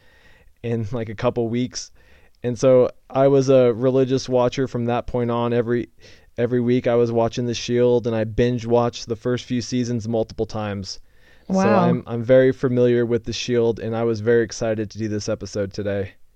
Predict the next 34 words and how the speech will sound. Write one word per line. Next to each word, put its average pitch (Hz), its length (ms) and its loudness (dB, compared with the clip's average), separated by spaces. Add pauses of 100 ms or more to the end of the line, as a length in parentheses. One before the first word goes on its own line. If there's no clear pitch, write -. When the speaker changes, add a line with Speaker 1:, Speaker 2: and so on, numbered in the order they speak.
(400)
Speaker 2:
Did 190 180 0
you 208 80 0
said 202 220 2
you 202 100 2
saw 190 280 4
it, 196 100 4
like, 180 340 2
midway 190 400 4
through 190 220 2
the 180 100 0
first 180 240 0
season 294 560 2
and 185 140 2
you 190 40 2
got 190 200 2
hooked 196 280 2
from 185 200 0
there? 208 340 0 (380)
Speaker 1:
No, 110 160 -6
I, 117 340 -2
I 120 160 -2
got 131 180 2
hooked 123 220 -2
in 110 100 -6
season 104 300 -6
four. 98 440 -8 (160)
So - 200 -8
I, 110 340 -4
so - 140 -12
I 110 80 -4
was, 117 240 -4 (240)
but 117 140 -4
I 120 80 0
w-, 120 260 -2